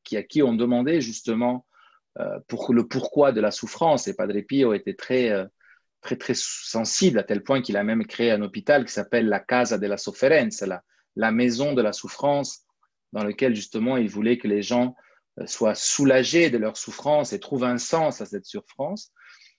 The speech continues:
Il disait, pour répondre aux gens qui lui demandaient justement le, comment expliquer l'horreur de certaines situations, il disait, « C'est comme une femme qui brode, un mani-, une magnifique broderie,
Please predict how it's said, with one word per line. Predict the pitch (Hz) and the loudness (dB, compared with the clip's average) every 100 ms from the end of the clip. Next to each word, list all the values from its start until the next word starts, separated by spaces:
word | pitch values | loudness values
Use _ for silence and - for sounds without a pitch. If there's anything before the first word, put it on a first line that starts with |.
| _ | _
Il | - 123 | -4 -2
disait, | 131 135 185 | 2 4 4
pour | 185 131 | 4 2
répondre | 123 147 160 131 | 2 2 -2 0
aux | 117 | 0
gens | 127 147 | 2 0
qui | - | 0
lui | 117 110 | -2 2
demandaient | 120 120 120 139 135 | 2 2 4 6 4
justement | 110 - 113 117 127 | 0 -4 -2 0 0
le, | 113 95 90 _ - _ - - 64 - - - - _ | 0 -2 -8 _ -20 _ -20 -18 -18 -16 -14 -14 -16 _
comment | 139 135 170 | 0 4 4
expliquer | 143 - - 117 - 180 170 | 2 0 -4 -6 2 4 6
l'horreur | 120 120 135 147 156 135 | 2 0 4 4 6 2
de | 110 | -2
certaines | - - 120 117 | -14 -12 -10 -10
situations, | 107 101 101 - 151 | -14 -14 -14 -12 -10
il | 151 113 | -8 -8
disait, « | 117 160 | -4 -4
C'est | - 127 | -4 -2
comme | 156 160 | -2 -2
une | 135 120 | -4 -6
femme | - 147 147 117 - - - _ | -2 -2 0 -4 -8 -20 -20 _
qui | - 110 | -12 -8
brode, | 101 151 156 101 85 _ _ _ _ _ _ _ _ _ - | 2 4 4 2 -12 _ _ _ _ _ _ _ _ _ -10
un | 110 | -4
mani-, | 120 120 | -2 -2
une | 127 | -4
magnifique | 127 131 131 - 151 135 | -2 -2 -4 -4 -4 -4
broderie, | 101 120 117 117 151 185 | -2 0 0 0 0 0